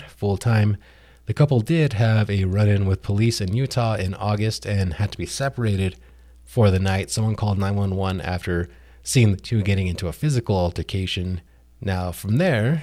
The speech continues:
Brian returned to his parents' house in Florida without Gabby in early September, and Gabby's family later reported her missing.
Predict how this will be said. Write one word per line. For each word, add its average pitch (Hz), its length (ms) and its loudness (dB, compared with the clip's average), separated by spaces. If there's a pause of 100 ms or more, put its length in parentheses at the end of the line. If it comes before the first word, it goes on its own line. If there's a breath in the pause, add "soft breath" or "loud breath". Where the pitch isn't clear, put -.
(140)
Brian 113 580 2
returned 104 460 2
to - 100 -2
his 107 100 0
parents' 98 360 0
house 107 280 0
in 110 60 -2
Florida 101 540 -2 (100)
without 131 400 -2
Gabby 87 460 -4 (380 soft breath)
in 95 120 -8
early 107 300 0
September, 98 560 -4
and 87 380 -6
Gabby's 92 380 -4
family 110 480 -2 (360 soft breath)
later 98 280 -2
reported 92 460 -4
her 92 100 -8
missing. 120 460 -2